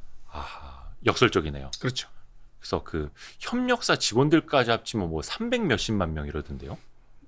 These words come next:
Speaker 2: 그래서 뭐, 그거는 건설사라는 게 뭐, 면허증 하나만 갖고 있고 나머지는 다 아웃소싱이니까
Speaker 1: 그렇죠, 그렇죠.
Speaker 2: 그건 뭐, 직원이라고 사실 하기 얘기 어렵죠.
Speaker 1: 홍다그룹 직원만 한 이십오만 명 된다고 하고,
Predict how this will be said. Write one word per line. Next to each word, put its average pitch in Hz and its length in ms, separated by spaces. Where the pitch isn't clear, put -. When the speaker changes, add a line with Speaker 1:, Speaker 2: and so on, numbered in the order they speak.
Speaker 2:
그래서 302 300
뭐, 247 140
그거는 180 600
건설사라는 175 720
게 147 460
뭐, - 600
면허증 196 480
하나만 165 280
갖고 135 240
있고 131 140
나머지는 156 380
다 147 200
아웃소싱이니까 147 840
Speaker 1:
그렇죠, 165 240
그렇죠. - 240
Speaker 2:
그건 160 260
뭐, 139 340
직원이라고 196 460
사실 - 260
하기 156 160
얘기 135 200
어렵죠. - 420
Speaker 1:
홍다그룹 180 520
직원만 127 380
한 127 120
이십오만 101 520
명 80 160
된다고 71 400
하고, 71 380